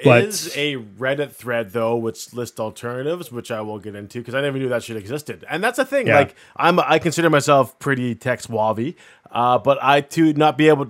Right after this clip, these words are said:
Speaker 2: not even know about this and how this shit works. I was like, "Well, that's, I learned something today." So, you know, that, that
Speaker 1: Yeah.
Speaker 2: helps.
Speaker 1: Yeah, I'll, I'll put a link up to this, uh, Exodus privacy website, and basically, if you have an Android device, you can download it from there. So, um,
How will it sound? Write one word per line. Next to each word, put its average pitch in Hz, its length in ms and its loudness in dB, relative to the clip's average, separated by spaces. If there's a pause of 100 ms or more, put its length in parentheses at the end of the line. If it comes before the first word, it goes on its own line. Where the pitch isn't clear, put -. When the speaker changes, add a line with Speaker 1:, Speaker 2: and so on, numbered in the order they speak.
(120)
Speaker 2:
not 151 180 4
even 139 160 0
know 165 140 8
about 147 280 2
this 113 240 -4
and 120 100 -6
how 120 140 2
this 113 160 -4
shit 113 180 -8
works. 139 460 -4 (260)
I 110 120 -4
was 110 80 -2
like, 104 120 -4
"Well, 127 140 0
that's, 113 240 -6
I 107 80 -8
learned 165 240 2
something 104 220 -2
today." 92 320 -10
So, 113 320 -8
you 120 100 -8
know, 110 140 -8
that, 123 380 -8
that 117 120 -6
Speaker 1:
Yeah. 110 120 4
Speaker 2:
helps. - 360 -6 (500)
Speaker 1:
Yeah, 131 240 6
I'll, 143 300 6
I'll 135 140 6
put 139 240 4
a - 40 8
link 131 220 4
up 117 200 4
to - 120 -2
this, 110 320 0
uh, 107 380 4
Exodus 113 420 0
privacy 104 840 0
website, 104 640 0
and 92 360 -4
basically, 98 640 -6
if 98 120 -10
you 104 120 -2
have 98 160 -4
an 95 80 -4
Android 92 400 -4
device, 90 340 -6
you 107 60 -8
can 90 180 -8
download 87 380 -6
it 90 80 -14
from 90 160 -8
there. 85 220 -8
So, 95 440 -2
um, 95 380 -2